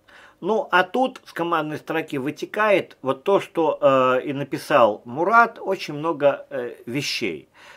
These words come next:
Это вы знаете доки. Вы начинаете идти от своего кода доком, то есть ф-, функции, которую вы пишете или классе, вы понимаете, а в доках просто будет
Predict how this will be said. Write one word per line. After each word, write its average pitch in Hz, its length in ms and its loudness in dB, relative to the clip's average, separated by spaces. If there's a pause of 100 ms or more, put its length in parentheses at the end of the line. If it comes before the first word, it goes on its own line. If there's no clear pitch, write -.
(140)
Это 147 460 4 (360)
вы 175 220 0
знаете 165 500 -2
доки. 127 520 -4 (320)
Вы 120 180 -4
начинаете 190 840 0
идти 180 560 -4
от 196 200 6
своего 180 460 4
кода 170 460 0
доком, 156 560 2
то 170 180 0
есть 156 220 -2
ф-, - 400 -18 (100)
функции, 165 460 -2
которую 156 400 -2
вы 160 120 0
пишете 160 380 -4
или 156 120 0
классе, 165 420 0
вы 156 160 -2
понимаете, 190 840 -2
а 131 120 0
в 147 60 -6
доках 233 340 -2
просто 220 360 -2
будет 170 380 2